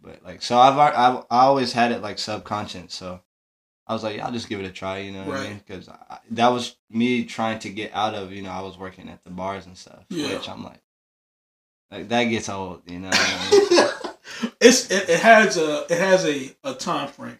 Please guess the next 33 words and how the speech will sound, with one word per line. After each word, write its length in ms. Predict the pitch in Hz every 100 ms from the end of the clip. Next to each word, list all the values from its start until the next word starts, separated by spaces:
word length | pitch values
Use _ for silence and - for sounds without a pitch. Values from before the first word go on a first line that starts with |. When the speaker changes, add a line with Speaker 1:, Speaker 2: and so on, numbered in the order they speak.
| -
Speaker 2:
right? 240 | 131 127
Speaker 1:
I 140 | 117 123
think 240 | 110 98
so. 240 | 95 92 - _ _
Speaker 2:
Uh, 580 | 131 135 127 120 120 110 - - 143
and 100 | 139
it's, 180 | - -
I'm 160 | 143 156
not 160 | 139
saying 320 | - 143 139
this 160 | 131 131
to 480 | - 151 135 120 101 _ _ _ _ _ _ _ _
shit 240 | - 151
on 140 | 131 127
anybody 360 | 131 127 131 127
that's 120 | 101
doing 340 | - 131 123
that. 120 | 127 107
Speaker 1:
No, 280 | 107 104 101
right. 240 | 101 - _
Speaker 2:
Right. 300 | 135 127 123 _ _ 143
Uh, 440 | 135 123 - - - _ _ _ _ _ _ -
my 100 | 131
prime 280 | 175 143 135
example, 440 | 151 151 135 127 _ _ _ _ _ _ -
we 120 | 226
both 260 | 143 151
worked 180 | 160 143
at 60 | -
L 120 | 143
A 80 | 135
Fitness. 420 | - 156 135 -
Speaker 1:
Mm-hmm. 300 | 113 107 117